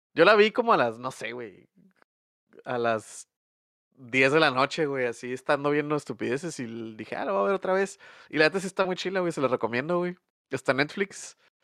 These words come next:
Sale Elijah Wood y sale la Alison Pill, que es la baterista de Scott Pilgrim y la novia del vato de Dagoon.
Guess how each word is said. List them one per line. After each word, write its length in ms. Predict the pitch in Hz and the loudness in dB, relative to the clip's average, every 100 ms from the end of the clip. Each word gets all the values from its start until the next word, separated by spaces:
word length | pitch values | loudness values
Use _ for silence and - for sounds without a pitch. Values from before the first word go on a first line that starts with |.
| _ _ _ - | _ _ _ -2
Sale 200 | 139 139 | 4 6
Elijah 320 | 139 143 135 | 8 8 8
Wood 260 | 151 185 | 6 6
y 80 | 175 | 4
sale 260 | - 131 143 | 2 2 4
la 360 | 147 127 117 | 6 8 8
Alison 340 | 113 135 147 107 | 4 2 -4 -6
Pill, 260 | 147 165 | -4 -4
que 120 | - 135 | -4 -6
es 100 | 127 | -2
la 360 | 135 120 107 | -2 -2 -4
baterista 680 | 98 113 - 110 117 - 143 | -2 -4 2 2 2 0 2
de 200 | 123 113 | 4 2
Scott 260 | - 120 - | 0 -4 -2
Pilgrim 340 | 165 196 214 _ _ _ _ _ _ - _ _ _ | -4 -2 -4 _ _ _ _ _ _ -20 _ _ _
y 140 | 127 | -4
la 100 | 120 | -2
novia 320 | 113 120 135 | 2 6 8
del 140 | 127 117 | 8 8
vato 240 | 117 139 | 4 6
de 80 | 127 | 4
Dagoon. 340 | 110 139 254 | 4 0 -6